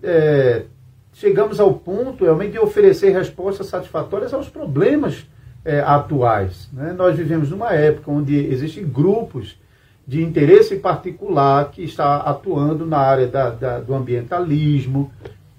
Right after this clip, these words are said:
É, nós temos os desafios, por exemplo, do vegetarianismo, do veganismo. Então, e algumas até denominações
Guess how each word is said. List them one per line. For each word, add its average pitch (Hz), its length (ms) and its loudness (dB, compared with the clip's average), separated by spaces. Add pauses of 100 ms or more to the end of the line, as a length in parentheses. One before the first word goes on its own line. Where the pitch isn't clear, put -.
(220)
É, 120 600 2
nós 151 180 2
temos 160 240 -2
os 139 200 2
desafios, 147 640 4
por 156 160 -6
exemplo, 139 540 0 (360)
do 131 140 -6
vegetarianismo, 143 1400 2 (160)
do 151 140 0
veganismo. 139 1120 2 (720)
Então, 127 560 -2 (100)
e 139 300 -12
algumas 139 640 0
até 151 840 2
denominações 143 1200 -2